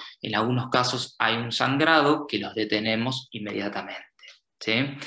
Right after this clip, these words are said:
Eso es una diferencia bastante importante. Se han descrito diferentes tipos de láser para generar este tipo de coagulaciones. Estos son los ejemplos que se llaman Jack y Diodo,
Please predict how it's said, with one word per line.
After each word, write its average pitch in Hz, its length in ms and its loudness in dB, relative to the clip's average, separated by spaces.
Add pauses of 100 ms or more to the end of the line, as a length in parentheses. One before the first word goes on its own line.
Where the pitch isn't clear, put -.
(260)
Eso 127 220 2
es 143 240 0
una 131 400 4
diferencia 127 640 2
bastante 110 500 0
importante. 104 760 -6
Se 139 140 -2
han 151 80 0
descrito 175 400 4
diferentes 131 640 2
tipos 110 320 -4
de 110 80 0
láser 131 480 4 (500)
para 98 280 2
generar 110 420 2
este 107 220 -4
tipo 113 280 -2
de 101 160 -2
coagulaciones. 117 1000 4 (240)
Estos 135 300 2
son 147 140 2
los 143 160 4
ejemplos 147 840 2
que 95 120 -12
se - 60 -10
llaman 117 300 2
Jack - 480 4
y 123 120 -2
Diodo, 139 600 6